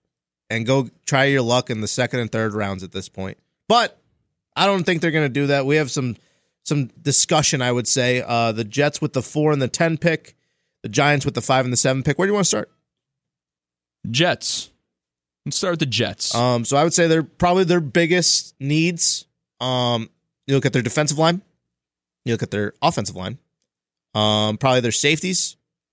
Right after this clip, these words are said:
Speaker 1: and their wide receivers. I think that's, you gotta address two of the four here, uh, in these top ten picks. Um, there's a few names I think that could go. To be honest with you, I look at, uh, Ke-, Kayvon Thibodeau.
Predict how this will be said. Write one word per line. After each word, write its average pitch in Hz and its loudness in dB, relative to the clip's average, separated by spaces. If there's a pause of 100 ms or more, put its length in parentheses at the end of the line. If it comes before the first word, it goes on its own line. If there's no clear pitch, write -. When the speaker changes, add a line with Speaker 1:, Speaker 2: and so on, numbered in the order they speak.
(140)
Speaker 1:
and 120 -2
their 120 0
wide 123 2
receivers. - -8 (840)
I 127 -4
think 120 0
that's, - 0 (440)
you 143 0
gotta 170 6
address 147 2
two 175 2
of 151 0
the 139 0
four 147 2
here, 131 2 (500)
uh, 120 4
in 123 0
these 123 0
top 120 0
ten 117 -4
picks. - -4 (560)
Um, 107 -2 (280)
there's 151 0 (100)
a 123 -4
few 170 0
names 151 2
I 135 2
think 139 -2
that 123 0
could 104 -10
go. 127 2 (960)
To - -8
be 120 0
honest 127 2
with 131 2
you, 127 2
I 117 2
look 117 0
at, 117 2
uh, 113 2
Ke-, - -10 (300)
Kayvon 127 0
Thibodeau. 156 0